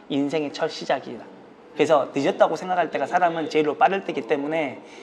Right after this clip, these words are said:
가급적이면은 지금 늦었다고 생각하지 말고 지금 바꿔주는 게 좋아요. 그리고 이런 거 있어요. 세상에서 제일로 찌질한 게 뭔지 아세요?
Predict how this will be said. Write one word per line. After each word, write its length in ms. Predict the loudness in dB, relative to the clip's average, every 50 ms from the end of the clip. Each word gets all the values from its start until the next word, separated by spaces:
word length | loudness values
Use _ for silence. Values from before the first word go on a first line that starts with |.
| -16 -12 -2
가급적이면은 920 | 0 0 0 0 0 -2 -2 -2 0 -2 -2 -2 0 0 0 0 -2 -4 -8 -12 -16 -20 -20 -20 -16 -14 -14 -14 -14 -14 -14 -10 -4
지금 240 | 0 0 0 2
늦었다고 360 | 0 0 0 0 2 0 0 0
생각하지 380 | -2 -4 -2 -2 -2 -2 -2
말고 400 | -2 -4 -2 -2 0 0 0 -2
지금 260 | -2 -2 -2 -2 0
바꿔주는 420 | -2 -2 -2 -2 -2 -2 -2 -2 -4
게 100 | -4 -4
좋아요. 320 | -2 -2 -2 -2 -4 -8 -12 -14 -16 -18 -6 -2
그리고 500 | -2 0 2 4 4 4 4 4 2 0 -2 0
이런 180 | 2 2 2
거 60 | 2 -2
있어요. 400 | -2 -4 -4 -4 -4 -4 -8 -10 -14 -18 -18 -18 -18 -18 -18 -18 -18 -18 -18 -18 -18 -18 -18 -20 -20 -20 -20 -18 -16 -16 -16 -16 -16 -4
세상에서 380 | 0 2 2 2 2 0 2
제일로 240 | 4 4 6 6 4
찌질한 320 | 2 0 0 2 2 0
게 60 | 0 0
뭔지 240 | 0 0 0 0
아세요? 280 | -2 -4 -6 -8 -14 -14